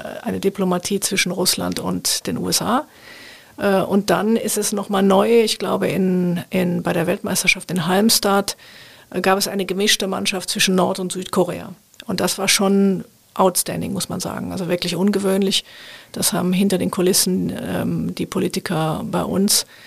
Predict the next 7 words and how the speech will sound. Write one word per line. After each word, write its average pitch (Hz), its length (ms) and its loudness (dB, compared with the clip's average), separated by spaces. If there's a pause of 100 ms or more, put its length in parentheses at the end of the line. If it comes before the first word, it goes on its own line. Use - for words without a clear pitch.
(280)
und 190 220 0
der, 170 300 0
dem 175 160 -4
internationalen, 185 800 0
äh, - 160 -6
Verband 180 340 -2
verhandelt. 226 540 0